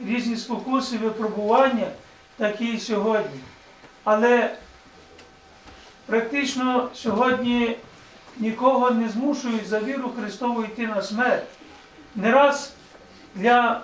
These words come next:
сучасних людей мучеництвом, можна сказати, є такі прості банальні речі, як просто стати, помолитися рано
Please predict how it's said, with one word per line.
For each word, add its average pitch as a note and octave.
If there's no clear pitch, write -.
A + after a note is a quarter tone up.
сучасних C4
людей B3+
мучеництвом, B3+
можна B3
сказати, B3+
є A#3
такі G#3+
прості G3+
банальні G#3
речі, A#3+
як A#3
просто A3+
стати, A#3+
помолитися G3+
рано G#3+